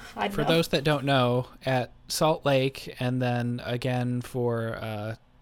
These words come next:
Speaker 2: San Diego coming up, the V I P package includes a T-shirt that has a listing of all the regionals that
Speaker 1: Mm-hmm.
Speaker 2: Team Northwest is putting on, and at the end it says, uh,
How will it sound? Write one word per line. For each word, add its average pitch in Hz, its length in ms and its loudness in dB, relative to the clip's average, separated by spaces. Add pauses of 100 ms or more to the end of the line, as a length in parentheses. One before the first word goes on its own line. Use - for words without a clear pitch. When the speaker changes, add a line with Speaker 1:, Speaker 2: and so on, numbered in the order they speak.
(100)
Speaker 2:
San 127 240 -2
Diego 135 320 6
coming 117 320 -2
up, 107 220 -6 (340)
the 117 320 -2 (1080)
V 151 280 4
I 147 140 6
P 170 200 4
package 135 540 0
includes 131 500 0
a 123 140 -4
T-shirt 127 560 0 (160)
that 117 180 -4 (920)
has 131 200 2
a 123 40 6
listing 131 400 4
of 123 100 0
all 117 140 4
the 123 100 2
regionals 123 800 2
that 113 200 0
Speaker 1:
Mm-hmm. 226 140 -4 (120)
Speaker 2:
Team 139 180 2
Northwest 117 520 2
is 120 80 -4
putting 123 260 -2
on, 117 320 -2 (580)
and 127 120 -4
at 120 160 0
the 120 140 2
end 120 340 0
it 113 180 -6
says, 104 560 -2
uh, 104 360 -4